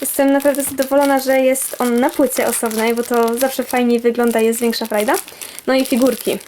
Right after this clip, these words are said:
Kocham figurki, jestem super miłośniczką figurek, a jak wiemy, tutaj czeka na nas bardzo fajna figurka, dosyć duża.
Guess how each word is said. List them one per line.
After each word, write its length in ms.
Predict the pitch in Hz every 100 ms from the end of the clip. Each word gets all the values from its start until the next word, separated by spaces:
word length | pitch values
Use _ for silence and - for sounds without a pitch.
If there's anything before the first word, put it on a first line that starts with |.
| -
Kocham 260 | - 233 220
figurki, 400 | 226 233 226 233
jestem 340 | 233 233 226
super 340 | 220 262 269 262
miłośniczką 460 | 247 269 262 240
figurek, 400 | 233 226 262 247 - - - - -
a 80 | 269
jak 200 | 320 277
wiemy, 240 | 302 294
tutaj 240 | 262 247 247
czeka 240 | 240 240
na 100 | 226
nas 340 | 220 - - - -
bardzo 320 | 214 247 233
fajna 240 | 233 214
figurka, 420 | 220 208 202 208 302 - 262
dosyć 280 | 226 208 196
duża. 340 | 277 214